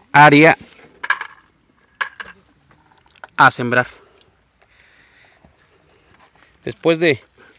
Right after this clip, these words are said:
sembrar, después de desinfectar con agua caliente el sustrato, esperamos a que se enfríe y posteriormente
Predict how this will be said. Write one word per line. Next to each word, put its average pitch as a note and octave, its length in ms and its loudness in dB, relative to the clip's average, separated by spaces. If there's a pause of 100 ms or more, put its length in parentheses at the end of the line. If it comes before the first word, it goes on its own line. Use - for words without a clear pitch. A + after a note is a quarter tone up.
(880)
sembrar, C3+ 600 -2
después E3 340 -6
de F3 200 -4
desinfectar B2+ 500 -2 (1040)
con C3 160 -6
agua D3+ 140 2
caliente D3 380 -4
el C3 140 -6
sustrato, - 640 -10 (880)
esperamos C#3+ 520 -6
a C3 40 -10
que - 120 -16
se A#2 200 -12 (200)
enfríe D#3 480 -6 (1000)
y F3 140 -4
posteriormente C#3+ 760 -2